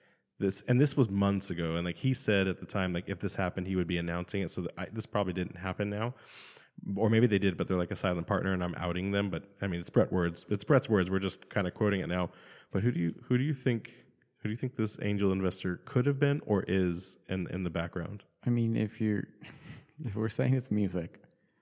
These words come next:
Speaker 2: and you're
Speaker 1: It was a
Speaker 2: asking
Speaker 1: him. I, I know
Speaker 2: It was
Speaker 1: it's
Speaker 2: a
Speaker 1: a,
Speaker 2: him.
Speaker 1: it's a him, and they led their category.
Speaker 2: And you're asking me, the metalhead, <laughs>
Speaker 1: Yeah.
Speaker 2: who has no reference
Speaker 1: No, our
Speaker 2: of,
Speaker 1: listener,
Speaker 2: like,
Speaker 1: no,
Speaker 2: what,
Speaker 1: no,
Speaker 2: know
Speaker 1: no,
Speaker 2: what
Speaker 1: no, our
Speaker 2: popular
Speaker 1: listener.
Speaker 2: music is.
Speaker 1: No, our listeners.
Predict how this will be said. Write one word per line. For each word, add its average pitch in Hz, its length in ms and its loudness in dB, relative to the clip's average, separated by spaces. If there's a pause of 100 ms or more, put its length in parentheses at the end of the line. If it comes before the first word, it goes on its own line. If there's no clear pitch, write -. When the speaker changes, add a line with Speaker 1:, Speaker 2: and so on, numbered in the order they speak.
(300)
Speaker 2:
and 107 140 0
you're 98 100 0
Speaker 1:
It 107 260 4
was 117 140 8
a 127 40 6
Speaker 2:
asking 117 140 4
Speaker 1:
him. 87 200 2
I, 98 80 2
I 98 320 0
know 104 100 4
Speaker 2:
It 110 40 10
was 113 120 8
Speaker 1:
it's 110 80 4
Speaker 2:
a - 20 6
Speaker 1:
a, 95 40 6
Speaker 2:
him. 90 140 4
Speaker 1:
it's 101 240 0
a 98 40 -4
him, 139 540 2
and 104 140 0
they 95 100 2
led 101 340 0
their 113 140 0
category. 92 800 2
Speaker 2:
And 110 100 0
you're 107 120 4
asking 110 400 2
me, 95 400 0 (240)
the 107 80 2
metalhead, 95 500 2 (200)
<laughs> - 180 -14
Speaker 1:
Yeah. 123 160 4 (100)
Speaker 2:
who 165 80 2
has 117 240 0 (460)
no 135 360 10
reference 123 400 6
Speaker 1:
No, 101 80 8
our 110 100 8
Speaker 2:
of, 120 40 10
Speaker 1:
listener, 101 220 6
Speaker 2:
like, - 140 -4
Speaker 1:
no, 92 180 6
Speaker 2:
what, 98 140 2
Speaker 1:
no, 92 180 2
Speaker 2:
know - 120 -2
Speaker 1:
no, 104 200 6
Speaker 2:
what 98 180 6
Speaker 1:
no, 92 60 4
our 98 60 4
Speaker 2:
popular 110 320 6
Speaker 1:
listener. 131 60 6
Speaker 2:
music 90 280 2
is. 90 260 -4
Speaker 1:
No, 87 140 0
our 98 100 2
listeners. 92 560 -2